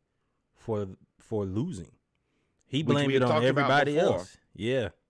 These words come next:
Speaker 1: Can't do that, brother. <laughs>
Speaker 2: I guess, I guess that is also a portion of it. Hey, we're gonna send a message. Like, there are certain things that we just, we're gonna allow and certain things that we're not. If this is your team, this is your responsibility. At the end of the day, you're the head coach. It falls on you.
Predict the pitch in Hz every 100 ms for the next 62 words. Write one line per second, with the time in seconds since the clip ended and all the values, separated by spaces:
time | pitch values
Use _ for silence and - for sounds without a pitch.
0 | _ _ _ _ _ _ _ _ - 110
1 | 110 117 110 85 85 80 - _ 127 160
2 | 127 - _ 127 147 165 135 139 135 147
3 | 147 151 147 131 113 117 120 95 113 117
4 | 98 92 87 98 92 123 90 - 87 85
5 | 87 - 78 78 78 104 95 - 117 95
6 | 95 87 85 92 85 87 98 98 92 107
7 | 113 123 117 127 131 123 101 113 101 101
8 | 98 92 87 87 80 73 - 90 110 104
9 | 98 107 107 135 143 135 120 _ - _
10 | 107 101 110 120 107 101 113 104 95 101
11 | 117 113 107 110 _ _ - 101 113 104
12 | 98 101 98 95 98 90 101 95 92 80
13 | 95 90 87 85 87 82